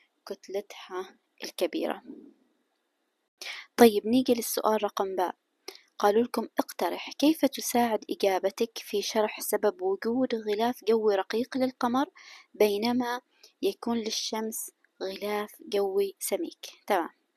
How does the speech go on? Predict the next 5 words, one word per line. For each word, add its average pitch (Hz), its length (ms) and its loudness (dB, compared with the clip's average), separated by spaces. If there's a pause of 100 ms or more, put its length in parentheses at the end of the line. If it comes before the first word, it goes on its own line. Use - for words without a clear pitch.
(100)
هذا 214 240 6
عندكم 190 340 -2
القمر 196 460 -2 (680)
وهذه 220 580 0
الشمس. - 580 -6